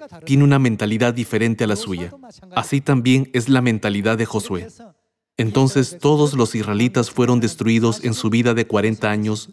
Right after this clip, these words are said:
en el desierto. Y solo a Josué y Caleb se les dio autorización para recibir una amplia y generosa bienvenida en la tierra de Canaán,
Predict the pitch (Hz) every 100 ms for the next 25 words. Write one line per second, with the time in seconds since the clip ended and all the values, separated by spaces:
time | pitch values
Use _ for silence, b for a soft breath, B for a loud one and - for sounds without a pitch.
0 | _ - 104 98 98 92 - 92 - 95
1 | - B B - 131 123 147 143 147 147
2 | 117 113 107 127 135 139 139 - 104 110
3 | - - 110 107 101 123 127 - 117 110
4 | 113 107 110 - 127 127 - 110 104 104
5 | 113 117 - 151 147 135 139 131 135 135
6 | 110 110 113 131 120 113 101 107 120 120
7 | 120 120 107 104 127 127 123 117 104 98
8 | 95 87 131